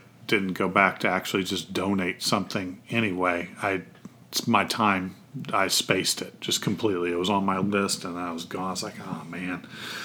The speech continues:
But, uh, you know, uh, we'll get to it at, at some point. Um, so there is the vendor hall, but it's a really small section of it. There's also a stage where they would have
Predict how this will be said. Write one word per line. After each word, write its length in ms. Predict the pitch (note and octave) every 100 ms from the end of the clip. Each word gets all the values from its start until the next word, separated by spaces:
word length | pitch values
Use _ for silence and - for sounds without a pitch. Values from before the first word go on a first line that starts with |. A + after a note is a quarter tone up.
| - - -
But, 500 | G#2 A#2+ G#2+ F#2 -
uh, 400 | B2+ B2+ A#2 A2+ G2+ - -
you 80 |
know, 200 | C#3+ A#2 A#2 - - F#3+
uh, 180 | D#3+ D3+ -
we'll 120 | G#3
get 180 | D#3+ C#3
to 160 | C3+ A2
it 180 | G#2+
at, 240 | B2+ A#2 -
at 100 | G#2
some 260 | - G#2+
point. 280 | F2+ - - - - - - - -
Um, 640 | A#2+ A#2 A2+ A2 G#2 - - - - -
so 400 | - F3 D#3+ D3+
there 260 | C3+ D3 C#3
is 240 | D3+ C#3
the 80 | C3+
vendor 360 | A#2 A2+ F#2
hall, 280 | - - - - - - -
but 100 | C3
it's 160 | A#2 D#3
a 100 | C3+
really 300 | B2+ B2+ A2+
small 580 | - A2 G2 F#2+ F#2+ - -
section 420 | - G#2+ - G2+
of 160 | F2+
it. 40 | E2
There's 140 | A2
also 420 | C3 B2+ - A#2+ A2+
a 40 |
stage 520 | - - A#2 G2+ F#2
where 100 | A2
they 100 | G#2
would 160 | G2+ F#2
have 460 | G#2+ G#2 G#2 G2